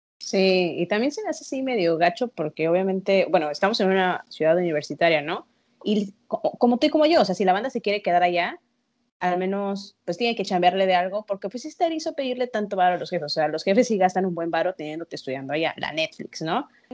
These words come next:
Y, bueno, yo me regresé también porque yo no sabía qué pex, ¿no? O sea, mi, mi mente fue así como que, "Vete, güey, antes de que este pedo estalle más", y, pues, al final ya vas a ahorrar más estando en casa, ¿no?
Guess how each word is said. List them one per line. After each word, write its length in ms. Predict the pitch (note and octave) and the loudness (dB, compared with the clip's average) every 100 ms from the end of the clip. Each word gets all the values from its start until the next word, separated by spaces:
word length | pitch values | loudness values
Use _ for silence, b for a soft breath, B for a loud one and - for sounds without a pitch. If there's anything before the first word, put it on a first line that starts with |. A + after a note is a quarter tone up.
| C4 | -16
Y, 60 | F3+ | -10
bueno, 180 | G3+ A#3+ | -8 -8
yo 100 | D#4 | -8
me 80 | A#4 | -10
regresé 360 | G#3+ F#3 A3+ | -8 -8 -6
también 260 | A3+ A3+ A3+ | -8 -8 -10
porque 180 | G#3 F#3 | -8 -6
yo 100 | G3 | -4
no 60 | |
sabía 200 | G3 E3+ | -4 -4
qué 120 | F3+ | -4
pex, 260 | F3 F3 - | -4 -4 -4
¿no? 120 | E3+ | -8
O 20 | |
sea, 100 | F3+ | -4
mi, 320 | E3 E3+ E3 - | -2 -2 -4 -6
mi 380 | F3+ E3+ D#3+ D#3+ _ _ _ - | -6 -4 -6 -10 _ _ _ -4
mente 260 | G#3+ G#3+ A#3 | 2 4 4
fue 140 | A3 | 4
así 100 | G#3+ | 0
como 200 | A#3 G#3 | -4 -2
que, 100 | F#3 | 0
"Vete, 300 | F3+ F3+ D4+ | 0 2 2
güey, 160 | D4 D4+ | 2 2
antes 260 | D4+ C#4 | 0 -4
de 140 | B3+ G#3+ | -4 -2
que 80 | F#3 | -4
este 200 | - G3 | -6 -4
pedo 220 | G3+ G3 | 0 0
estalle 400 | G3 E3+ F3+ G3 | 0 -2 -2 -4
más", 360 | F3+ G3+ G#3+ E3+ | -6 -6 -10 -12
y, 220 | D3+ C3 _ _ | -12 -14 _ _
pues, 180 | - F3 | -4 0
al 140 | E3+ F3 | 0 2
final 220 | F#3 G3 | 2 2
ya 120 | F#3+ | 2
vas 180 | F#3+ G3 | 2 0
a 40 | |
ahorrar 200 | F#3 E3+ | -2 -2
más 160 | E3 D#3+ | -4 -10
estando 260 | - D3+ | -10 -10
en 60 | G#3 | -8
casa, 240 | B4+ - | -10 -10
¿no? 220 | D#3 C4 | -10 -12